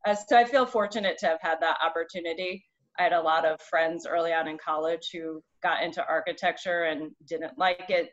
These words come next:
wasn't what they thought it was gonna be, and, you know, changed majors and things. So I feel grateful to kind of, my high school gave me that exposure. Um, I also knew someone who, um, had a connection. So in high school, I spent some time with an architect and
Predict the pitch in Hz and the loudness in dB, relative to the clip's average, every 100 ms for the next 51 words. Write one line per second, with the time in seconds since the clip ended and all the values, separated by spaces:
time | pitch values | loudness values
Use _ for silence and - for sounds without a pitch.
0 | _ - 165 160 143 160 151 147 202 214 | _ -2 -2 0 -4 -2 -2 -2 2 2
1 | 190 196 196 180 170 156 170 165 160 156 | 2 0 -2 -2 -2 -4 -4 -2 -2 -4
2 | 151 - - 160 147 147 170 156 151 156 | -6 -12 -12 -8 -8 -8 -10 -10 -8 -10
3 | 156 165 165 160 170 175 175 180 - _ | -8 -4 -4 -6 -8 -4 -4 -6 -16 _
4 | _ _ - 185 185 226 185 170 160 - | _ _ 0 0 2 2 4 2 -2 0
5 | 170 160 160 160 165 156 147 - 160 175 | -2 0 -2 -2 -6 -6 -8 -6 -6 -4
6 | 160 - 156 147 _ 196 202 196 190 190 | -8 -6 -6 -6 _ -6 -4 -2 2 4
7 | 190 190 - 190 196 202 185 190 - 170 | 4 0 0 0 0 2 2 2 0 0
8 | 156 151 151 180 180 190 175 165 170 175 | -2 -4 -4 0 2 2 -2 -4 -6 -8
9 | 180 190 175 175 170 190 165 160 160 - | -4 -4 0 0 0 -2 -6 -4 -6 -10
10 | _ _ _ - 165 147 143 156 _ - | _ _ _ -6 -2 -2 -2 -8 _ 2
11 | 196 185 233 185 170 - 202 190 196 180 | 4 4 0 2 2 2 -2 -2 -2 2
12 | 160 151 151 - 175 160 165 160 - 175 | 4 4 0 -6 -8 0 0 0 0 2
13 | 175 156 - 156 - 156 156 165 160 165 | 4 2 -2 -10 -8 -10 -8 -6 -4 -4
14 | 170 170 170 170 170 180 180 165 - 156 | -6 -4 0 0 -2 -4 -2 -2 -2 -4
15 | 147 147 | -4 -8